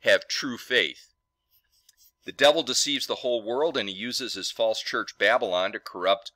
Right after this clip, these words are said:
all of man's religions and false Bibles. So I gave some scriptural references there, but these are subjects that are defined in a multitude of places in God's Word.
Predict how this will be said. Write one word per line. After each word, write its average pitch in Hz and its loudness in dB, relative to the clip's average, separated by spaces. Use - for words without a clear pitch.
all 131 6
of 139 2
man's 139 -2
religions 131 -6
and 90 -6
false 110 0
Bibles. 76 -2
So - -4
I 175 4
gave 147 2
some 107 0
scriptural 117 -2
references 87 0
there, 85 -2
but 87 -6
these 123 -2
are 110 -2
subjects 107 2
that 92 -2
are 85 -4
defined 98 -2
in 82 -6
a 80 -8
multitude 95 -6
of - -20
places 82 -6
in 90 -6
God's 76 -4
Word. 78 -12